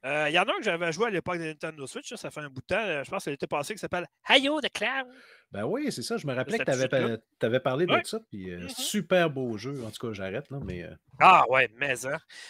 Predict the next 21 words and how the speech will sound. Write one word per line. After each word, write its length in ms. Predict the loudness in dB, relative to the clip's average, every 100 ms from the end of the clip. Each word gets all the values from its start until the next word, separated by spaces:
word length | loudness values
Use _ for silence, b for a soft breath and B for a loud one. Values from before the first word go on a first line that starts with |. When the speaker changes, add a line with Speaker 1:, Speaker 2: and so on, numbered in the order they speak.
| B B
Speaker 1:
Mais 80 | 6
à 100 | 8
l'époque, 320 | 8 8 4 4
il 60 |
était 200 | 2 2
juste, 480 | 2 -2 -4 -8 -6
euh, 240 | 0 0
il 80 | 0
était 160 | -2 0
dévelop-, 340 | 0 0 -2 0
ben, 80 |
il 160 | -2 -2
est 40 | -4
développé 400 | 0 2 2 0
par 120 | -2
le 80 | -4
studio 200 | -6 -8
indépendant 320 | -6 -6 -6
Cloud 320 | -4 0 0 0
M 180 | -2 -2
one, 240 | -4 -4